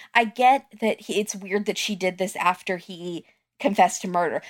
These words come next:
but they're not even doing it like that. They're doing it just to make her look bad.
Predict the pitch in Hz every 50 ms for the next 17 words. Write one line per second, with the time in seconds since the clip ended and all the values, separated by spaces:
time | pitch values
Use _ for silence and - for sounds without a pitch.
0 | - - - 254 226 220 349 285 262 262 285 311 320 277 285 294 240 269 247 220
1 | 208 220 226 233 240 233 208 - - 175 170 - - 135 - - - 208 208 202
2 | 254 262 277 285 269 233 214 214 214 - - 220 208 202 196 196 - 226 208 190
3 | 185 185 185 - _ _ - 180 - _ - 156 170 220 208 180 165 156 -